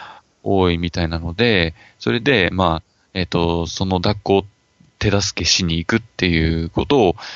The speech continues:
まあ、あの、フローレンスの社内ではやっているというところなん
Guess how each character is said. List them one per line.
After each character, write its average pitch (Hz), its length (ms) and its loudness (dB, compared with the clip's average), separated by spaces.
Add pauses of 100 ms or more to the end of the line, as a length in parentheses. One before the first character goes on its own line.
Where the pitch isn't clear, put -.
(140)
ま 95 100 0
あ、 80 60 2
あ 78 40 -4
の、 80 420 -10
フ 95 60 -4
ロ 87 100 2
ー 80 40 -2
レ 85 100 -6
ン 82 60 -8
ス 85 460 -6 (320)
の 120 160 -2
社 113 160 0
内 82 180 0
で 107 60 2
は 113 80 2
や 85 120 -2
っ - 20 -12
て - 160 -10
い - 60 -10
る - 100 -10
と - 200 -10 (640)
い 95 80 -4
う 85 280 -4
と - 100 -12
こ 87 120 0
ろ 90 140 0
な - 80 -4
ん - 100 -10